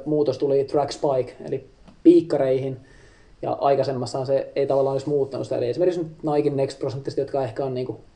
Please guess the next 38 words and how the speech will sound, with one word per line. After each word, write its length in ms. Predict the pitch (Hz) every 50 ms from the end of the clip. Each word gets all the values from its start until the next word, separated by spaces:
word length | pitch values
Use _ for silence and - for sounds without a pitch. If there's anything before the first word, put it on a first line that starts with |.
| - - _ _ _ _ _ - - _ -
suosituin 480 | - - 156 147 131 131 - 127 120 123
kenkä 260 | 113 107 117 113 127
nyt 120 | 120 117 -
näistä 300 | - - 117 - - - - - - - - - - - - - _ -
kohukengistä, 760 | - 143 135 143 127 - 120 123 127 127 127 120 - 123 117
niin 240 | 117 123 127 123 - - - -
niillä 220 | 143 139 135 135
on 60 | 156
saanut 220 | 165 165 156 156 147
juosta 320 | 143 135 127 113 110 120
radalla. 440 | 113 110 107 104 107 107 107 110 113 - - - _ - - _ - - - _ - _ _ -
Koska 260 | - 139 127 - 131
aikaisemmassa 440 | 127 131 127 135 131 127 123 113 -
säännössä 300 | - 139 131 120 110 143
oli 340 | 131 135 135 131 - - - - - -
raja 340 | - 147 143 139 139 135 117 127
millimetrillä 600 | 156 175 185 180 175 165 160 156 156 160 156 151
ja 60 | 151
koski 220 | 147 156 151 - 151
piikkareita 600 | - - 208 208 185 - 160 151 143 139 143 143
erikseen 420 | 135 135 135 - - 143 135 135
ja 200 | 135 127 110 - - -
sitten 320 | - 135 131 - - 123
näitä 220 | 127 120 123 139 143
lenkkareita 540 | 143 143 135 - 131 117 117 117 127 131
erikseen. 440 | 131 127 120 120 - - 139 139 139
Nyt 140 | 143 135 139
on 80 | 139 -
siis, 160 | 135 - - - - _ - -
se 100 | - -
on 60 | 147 151
matkariippuvainen 1080 | 160 165 165 160 - - 127 110 110 - 107 107 - - - 120 120 127 127 123 120 -
tämän 120 | 131 131
sääntötekstin 640 | - - 175 175 151 139 123 120 123 - - 135 117
mukaan, 340 | 107 - - - 139 127 131
mutta 100 | 135 -
tosiaan 220 | 147 156 151 170
uutisessa 520 | 202 202 165 156 139 127 120 - - 127